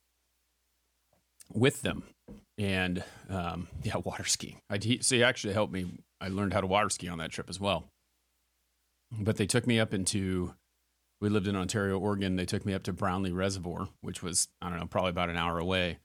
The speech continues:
And we stayed in this place called the Mountain Man Lodge, which I'm almost positive is probably not around anymore. But it was really cool. Like, we stayed in this thing. It had a bunch of different rooms.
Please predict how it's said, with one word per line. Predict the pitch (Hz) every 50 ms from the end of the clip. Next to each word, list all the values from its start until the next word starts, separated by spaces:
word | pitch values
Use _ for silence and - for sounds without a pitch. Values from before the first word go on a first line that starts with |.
| _ _ _ _ _ _ _ _ _ _ -
And | 98 95 90 87 87 85 80 80 - _ _ -
we | - 95 90
stayed | - - - 98 98 95
in | 95 92
this | 87 87
place | - - - 98 90 -
called | - 98 87
the | 87
Mountain | 87 90 90 87 71
Man | 90 87 85 85
Lodge, | 80 85 82 80 92
which | 85 76 -
I'm | 95 90 95 95 - _ -
almost | 101 95 92 87 - -
positive | - 95 87 85 85 82 76 65
is | 71 -
probably | - - 98 87 85 82 78 78 78 78
not | 87 80 67 -
around | - 87 - 64 60
anymore. | 69 - - 82 85 73 - - - _ _ _ _ _ _ _ _ _ _ _ _ _ _ _ _ _ _ _ _ _ -
But | - 110 110
it | 107
was | 104 95
really | 104 107 104 98
cool. | 92 - 123 107 92 90 - _ -
Like, | 90 90 90
we | - 98 87
stayed | - - - 92 90 92
in | 104 101
this | 98 95 -
thing. | - 95 98 101 95
It | 92
had | 82 90 87 90
a |
bunch | 87 90 92 87 -
of | -
different | 85 92 87 - - 90 85 - _ _ _ _ _ _ _ _ _ _ _ _ -
rooms. | - 87 90 90 90 92 98 104 107 107 - - -